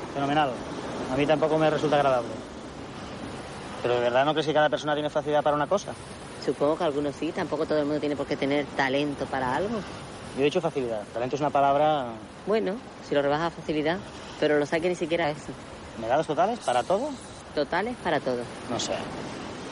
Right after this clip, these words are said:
Speaker 2: Yo, por ejemplo.
Speaker 1: Venga.
Speaker 2: ¿De verdad? Soy la persona más inútil que te puedas imaginar.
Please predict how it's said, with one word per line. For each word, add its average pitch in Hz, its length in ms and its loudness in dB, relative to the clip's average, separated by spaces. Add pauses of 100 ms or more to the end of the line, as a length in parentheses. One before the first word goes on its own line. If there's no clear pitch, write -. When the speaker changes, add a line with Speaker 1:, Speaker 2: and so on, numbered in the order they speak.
(280)
Speaker 2:
Yo, 180 80 6
por 185 120 0
ejemplo. 196 400 -2 (600)
Speaker 1:
Venga. 139 440 4 (680)
Speaker 2:
¿De 160 100 2
verdad? 160 400 4 (460)
Soy 202 100 2
la 208 60 6
persona 220 260 0
más 226 260 0
inútil 196 480 2
que 233 80 2
te 226 80 -6
puedas 208 240 2
imaginar. 180 400 0